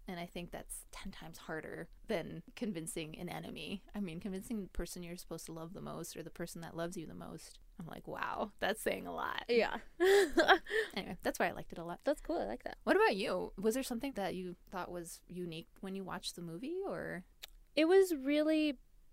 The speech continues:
Speaker 2: beautiful watching it. It felt like a spiritual sort of film. But reading the book really changed my perspective on it.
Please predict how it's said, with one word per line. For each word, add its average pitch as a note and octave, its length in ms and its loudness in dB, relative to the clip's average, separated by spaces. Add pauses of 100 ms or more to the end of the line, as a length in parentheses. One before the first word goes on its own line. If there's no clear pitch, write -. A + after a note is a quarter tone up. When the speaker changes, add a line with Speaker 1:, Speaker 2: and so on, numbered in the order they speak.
Speaker 2:
beautiful B3+ 960 4 (500)
watching G3+ 600 4
it. - 160 -4 (360)
It A3 240 0
felt G3+ 280 10 (300)
like F#3+ 420 0 (100)
a G3+ 80 -8
spiritual F#3 1400 0 (140)
sort - 520 -2
of G3 100 -2
film. B3+ 340 0 (500)
But E3+ 200 8
reading C4+ 280 8
the G#3 80 4
book G3+ 360 4
really G3 180 2
changed F#3 320 -8
my - 80 -8
perspective - 600 -6
on C#2+ 180 -14
it. - 180 -14